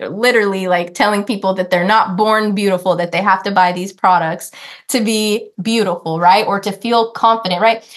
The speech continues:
And it's, you see it in, like, perfume commercials. I can't smell that shit, but you're showing me, like, the sexiest people ever wearing the sexiest clothes, and they're swimming and looking amazing. And then you're like, "Giorgio Armani," <laughs> right? It's like, what the fuck? This makes no sense, but it's playing on people's insecurities,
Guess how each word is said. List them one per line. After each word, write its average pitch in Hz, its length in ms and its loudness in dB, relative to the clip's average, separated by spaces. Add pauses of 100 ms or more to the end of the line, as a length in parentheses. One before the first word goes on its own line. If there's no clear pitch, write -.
(160)
And 302 140 2
it's, - 180 -4
you 262 160 -2
see 403 300 0
it 208 100 2
in, 233 80 0
like, 226 220 0
perfume 277 500 2
commercials. 165 540 -6
I 285 80 2
can't 311 260 0
smell 175 300 2
that 175 140 4
shit, - 260 0
but 208 100 -4
you're 277 140 0
showing 269 420 2
me, 220 100 2
like, 190 220 -2
the - 60 -6
sexiest 220 720 -2
people 220 400 0
ever 208 300 2
wearing 190 260 2
the 180 80 -4
sexiest 208 640 -4
clothes, 208 640 0
and 180 100 0
they're 151 160 -4 (340)
swimming 247 760 2
and 226 140 2
looking 247 320 2
amazing. 240 520 2
And 220 120 0
then 214 100 2
you're 220 140 0
like, 196 340 0
"Giorgio 220 640 2
Armani," 262 540 0
<laughs> 285 120 2
right? 294 240 4
It's - 160 0
like, 277 200 0
what 262 180 -2
the 269 100 2
fuck? 254 300 0
This 240 160 -4
makes 202 280 -6
no 196 140 2
sense, 302 340 0
but 226 160 0
it's 214 160 -2
playing 240 460 0
on 185 160 0
people's 180 340 -4
insecurities, 170 1080 -8